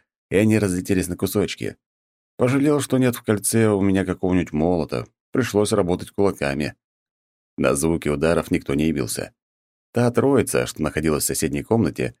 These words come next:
сейчас лежит в отключке. На них я напустил Пикси,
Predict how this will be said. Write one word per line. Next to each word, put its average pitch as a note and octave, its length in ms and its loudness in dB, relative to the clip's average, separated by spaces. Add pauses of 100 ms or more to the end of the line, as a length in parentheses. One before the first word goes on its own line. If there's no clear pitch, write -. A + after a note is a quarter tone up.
(260)
сейчас B2 380 0
лежит A#2+ 300 2
в A2+ 40 2
отключке. - 640 -2 (560)
На D3+ 140 2
них D3+ 200 2
я C3+ 100 4
напустил B2 440 -2
Пикси, B2 680 -2